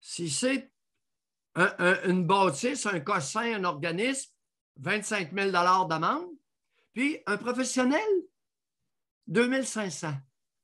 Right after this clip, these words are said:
sont déjà à petit salaire. <laughs> Quelle vacherie ! Quel manque de jugement de Marguerite Blais! Les amis,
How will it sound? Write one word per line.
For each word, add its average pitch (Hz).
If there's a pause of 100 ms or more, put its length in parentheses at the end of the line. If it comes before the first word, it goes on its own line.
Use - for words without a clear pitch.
(560)
sont 196
déjà 196
à 226
petit -
salaire. 175 (380)
<laughs> - (1000)
Quelle 311
vacherie ! 156 (1500)
Quel 302
manque 277
de 196
jugement 202 (400)
de 170
Marguerite 185
Blais! 170 (140)
Les 165
amis, 254